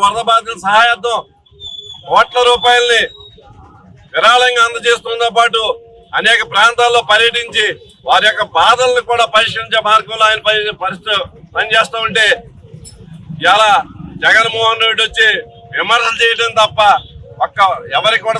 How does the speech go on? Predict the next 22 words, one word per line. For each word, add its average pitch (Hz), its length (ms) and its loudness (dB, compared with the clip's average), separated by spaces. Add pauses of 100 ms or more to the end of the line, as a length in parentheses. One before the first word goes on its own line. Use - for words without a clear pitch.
సహాయం 208 360 4
చేసే 220 200 -2 (120)
పరిస్థితి 214 380 -4
లేదు. 220 200 0 (880)
అదేవిధంగా 233 560 0 (380)
ఇలాంటి 208 340 0
విపత్కర 240 540 -2
పరిస్థితిని 226 340 -4
చూసినటువంటి 226 500 0 (120)
కేంద్ర 226 260 2 (120)
నరేంద్ర 233 380 0
మోడీ 233 240 2
గారి 220 200 0
నాయకత్వంలో 226 640 0 (540)
మూడు 208 180 -4 (100)
కోట్ల 226 260 -2 (100)
రూ-, 233 160 -4 (120)
మూడు 208 260 -2
వేల 220 140 4 (120)
కోట్ల 220 300 0
రూపాయల 226 360 -2
పైచలకు 220 520 -2